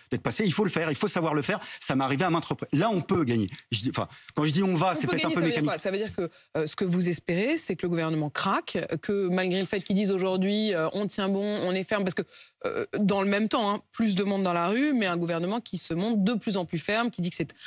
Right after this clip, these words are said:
Speaker 2: indispensable et non négociable.
Speaker 1: Hmm.
Speaker 2: Vous espérez malgré tout qu'il craque et qu'il retire le texte ?
Speaker 1: Oui, parce que bon, déterminé, on l'est tous, hein. Moi, je peux faire des effets d'annonce en disant
Speaker 2: Hmm.
Speaker 1: jamais, bon, ça, euh, voilà, le problème, c'est quoi ? Le rapport de force, c'est quoi ? C'est le jour où le gouvernement va être obligé de faire une réunion de crise en faisant les comptes, en disant, on a plus à perdre qu'à gagner.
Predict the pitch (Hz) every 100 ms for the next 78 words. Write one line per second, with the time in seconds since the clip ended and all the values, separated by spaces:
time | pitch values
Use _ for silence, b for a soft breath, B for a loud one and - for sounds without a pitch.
0 | B 202 196 180 185 202 233 - _ -
1 | 285 269 254 233 196 208 - 165 147 127
2 | 110 - - 190 160 - 185 185 180 196
3 | 202 - - 262 - - 175 165 180 175
4 | - 185 151 175 151 110 - 104 107 107
5 | 107 110 143 120 120 143 117 98 95 101
6 | 90 104 92 87 - 87 101 131 95 87
7 | 98 90 92 117 123 101 101 117 107 92
8 | 87 95 107 92 - 123 123 - 107 98
9 | 95 131 131 120 160 - 117 104 92 101
10 | 101 117 160 170 120 139 123 135 135 131
11 | 131 123 - B - 98 107 110 107 98
12 | 107 95 95 95 98 - 175 226 208 B
13 | B B _ 113 101 127 127 175 220 151
14 | 120 120 180 - 110 95 156 127 - 165
15 | 147 131 113 92